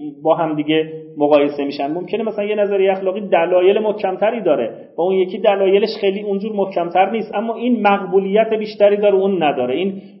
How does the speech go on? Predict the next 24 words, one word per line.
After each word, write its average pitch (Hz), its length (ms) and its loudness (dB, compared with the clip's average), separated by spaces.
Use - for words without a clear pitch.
فایده 170 420 8
بیشتری 202 440 2
داره 190 180 2
اون 190 220 0
نداره. 139 260 0
بنابراین 190 480 -2
مثل 208 200 -2
نظریات 202 560 4
علمی 202 360 2
هن 214 120 -2
که 208 120 -2
بر 180 180 2
اساس، 196 360 0
اه، 139 1000 -6
مؤلفه‌های 175 560 2
مختلفی 180 880 2
می‌تونه 156 320 -4
آدم 151 460 0
روشون 151 240 -6
داوری 135 400 -2
کنه. 139 200 -10
اینم 196 200 -6
یه 190 80 -4
نکته. 175 320 -6